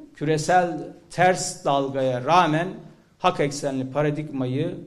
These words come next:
korumak ve sürdürmektir. Bu gerçekten de hayati bir sınamadır. Bu sınamada Türk Anayasa Mahkemesi'nin kazandığı tecrübe, birikim, özellikle bireysel başvuruda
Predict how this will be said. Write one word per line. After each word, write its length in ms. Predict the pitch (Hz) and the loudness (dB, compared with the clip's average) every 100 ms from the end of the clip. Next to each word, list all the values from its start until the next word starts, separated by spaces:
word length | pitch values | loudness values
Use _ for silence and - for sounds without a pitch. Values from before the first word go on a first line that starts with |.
| - | -2
korumak 440 | 143 135 151 143 | -2 0 -2 -2
ve 80 | 131 | -6
sürdürmektir. 960 | 131 131 117 120 113 113 160 160 - _ _ _ _ _ - | -6 -8 -8 -12 -12 -14 -16 -16 -18 _ _ _ _ _ -4
Bu 280 | 147 185 | 2 2
gerçekten 600 | 185 190 190 170 147 156 165 | 6 4 4 -2 -2 -4 -2
de 40 | |
hayati 840 | 156 151 156 151 180 180 143 - | 0 2 2 0 0 -2 -2 -6
bir 120 | 131 | -6
sınamadır. 840 | 139 - 139 139 131 131 - - - _ _ - _ _ _ _ _ _ - | -6 -6 -4 -2 -2 -4 -6 -10 -18 _ _ -20 _ _ _ _ _ _ -6
Bu 100 | 202 | -4
sınamada 600 | 208 165 160 160 175 180 | -2 0 2 2 2 0
Türk 200 | 185 160 | -2 -2
Anayasa 340 | 170 175 160 | 0 0 0
Mahkemesi'nin 960 | 151 143 131 139 135 - 143 151 92 85 - - - _ | -2 -2 -4 -8 -10 -6 -4 -6 -8 -16 -20 -20 -20 _
kazandığı 1000 | - 139 156 156 156 165 180 185 - - - | -2 2 4 2 2 0 0 0 -4 -14 -8
tecrübe, 720 | 147 143 127 131 139 151 156 | -2 -2 -2 -2 -2 -2 -4
birikim, 640 | 131 135 139 170 175 - - _ _ _ _ _ _ _ _ _ - | -6 -6 -6 -6 -6 -8 -16 _ _ _ _ _ _ _ _ _ -6
özellikle 440 | 143 190 190 175 | 2 2 4 0
bireysel 440 | 170 170 180 175 | 2 2 2 4
başvuruda 800 | 156 165 - 156 151 147 143 143 | 4 4 2 -6 -4 -2 -4 -4